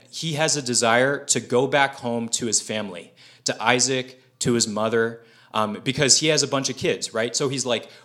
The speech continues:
"Where do I want to settle down? Now that I have a family, I don't want to live in this foreign country. I want to bring them home to my family." And here's the problem. When Jacob tri-, tricked Esau and stole the blessing from him,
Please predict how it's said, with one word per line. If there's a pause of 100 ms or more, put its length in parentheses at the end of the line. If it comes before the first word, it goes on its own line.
"Where
do
I
want
to
settle
down? (480)
Now
that
I
have
a
family, (140)
I
don't
want
to
live
in
this
foreign
country.
I
want
to
bring
them
home
to
my
family." (840)
And
here's
the
problem. (800)
When
Jacob
tri-,
tricked
Esau
and
stole
the
blessing
from
him,